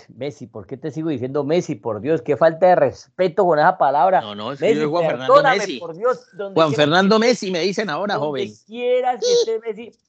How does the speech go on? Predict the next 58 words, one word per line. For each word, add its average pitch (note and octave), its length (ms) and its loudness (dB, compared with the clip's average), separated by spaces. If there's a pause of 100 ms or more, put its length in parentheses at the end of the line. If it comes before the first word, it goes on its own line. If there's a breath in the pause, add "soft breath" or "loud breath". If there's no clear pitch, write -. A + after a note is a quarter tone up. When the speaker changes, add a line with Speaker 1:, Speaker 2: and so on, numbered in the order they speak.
Speaker 1:
perdóname, C4 1080 4
por F#3+ 220 -10
Speaker 2:
No, D#3 120 -2
Speaker 1:
favor, A3 260 0
Speaker 2:
hombre, E4 160 -6
pero B3 60 -8
Speaker 1:
Juan. B3 180 -4
Speaker 2:
¿usted - 200 -12
qué F3+ 120 -2
le A3 120 -4
Speaker 1:
Pero, - 80 -20
Speaker 2:
pasa, G3+ 340 -2
Speaker 1:
pero D3 180 -6
Speaker 2:
joven? G#3+ 160 -6
Speaker 1:
¿cómo G3 280 -14
va C4 80 -2
a B3 40 -2
decir F3 140 -8
Speaker 2:
Usted G#3+ 140 -6
está B3+ 120 2
Speaker 1:
esto? A3 340 -10
Por - 240 -20
Speaker 2:
A A#2 160 -8
ver, C3+ 200 -4
hombre, E3+ 380 -2
pero A2 160 -8
Speaker 1:
¿cómo A#3+ 60 -8
se E3 100 -10
Speaker 2:
¿usted - 40 -12
Speaker 1:
me - 40 -20
Speaker 2:
qué E3+ 100 -8
le - 80 -4
Speaker 1:
escapa A3+ 160 -6
esa C#3 100 -4
Speaker 2:
ocurre? F#3+ 140 -2
Speaker 1:
palabra, F#3+ 540 -4
Speaker 2:
Cambie B3 360 2
Speaker 1:
hombre? C#4 140 4
Speaker 2:
de F3 80 -2
trago, C4 580 2
joven, B3+ 560 0
ahora A3+ 240 -4
que A3 100 -10
hay G#3 100 -6
tantos D#4 380 -8
problemas, E3 540 -4
hombre. D3 500 -4
A B2+ 60 -4
ver, E3+ 160 -6
¿qué A#3+ 80 -10
es B3+ 60 -8
lo D4 100 -4
que D4 140 -12
le A3+ 140 -8
pasa? D#4 640 -10
Speaker 1:
Mora, B3+ 640 2
Mora, G#3+ 220 -10
Speaker 2:
Concentradito. D#3+ 960 -6